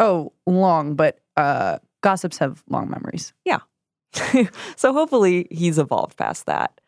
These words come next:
Speaker 1: Yeah.
Speaker 2: And I hope he's making Naomi very happy just because I like her a lot.
Speaker 1: Yeah, I don't know. It does seem like a little bit like a rebound to me. It's like you got divorced and then you start dating someone that's working
Speaker 2: A
Speaker 1: on the same
Speaker 2: co-star.
Speaker 1: Yeah, it's just like, oh,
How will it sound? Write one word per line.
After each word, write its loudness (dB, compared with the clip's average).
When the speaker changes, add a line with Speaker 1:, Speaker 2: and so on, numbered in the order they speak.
Speaker 1:
Yeah. 2
Speaker 2:
And 2
I 2
hope 0
he's 0
making 2
Naomi 0
very -6
happy -6
just -8
because -4
I -2
like -4
her -8
a -8
lot. -8
Speaker 1:
Yeah, 2
I 0
don't 4
know. 4
It 0
does 2
seem 2
like 0
a 0
little 0
bit 0
like -2
a 0
rebound 0
to -8
me. 0
It's -4
like -2
you -4
got 2
divorced -2
and 2
then 2
you 2
start -2
dating 0
someone 2
that's -2
working -2
Speaker 2:
A 4
Speaker 1:
on 0
the 2
same 2
Speaker 2:
co-star. 2
Speaker 1:
Yeah, 2
it's -6
just -10
like, -4
oh, -6